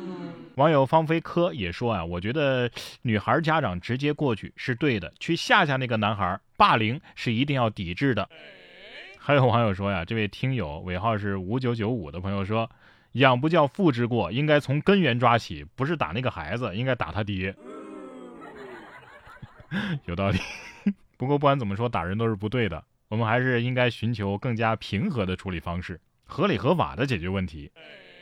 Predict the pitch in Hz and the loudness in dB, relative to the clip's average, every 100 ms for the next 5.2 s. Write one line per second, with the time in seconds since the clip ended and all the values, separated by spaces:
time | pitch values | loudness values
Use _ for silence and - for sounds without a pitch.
0 | - 233 - - - 233 233 214 107 113 | -20 -20 -20 -20 -2 2 2 2 0 2
1 | 117 101 110 110 113 113 98 117 101 104 | 2 2 -2 0 0 2 0 0 0 0
2 | 101 80 92 165 139 - 180 135 156 113 | -2 -2 0 2 2 2 -2 -2 -2 -4
3 | 101 - 123 - 123 110 98 101 104 113 | -4 -4 -4 0 0 2 0 -2 -2 -2
4 | 107 101 110 85 92 95 82 85 101 98 | -2 -2 -4 -8 -6 -6 -6 -6 -2 -2
5 | 98 | -2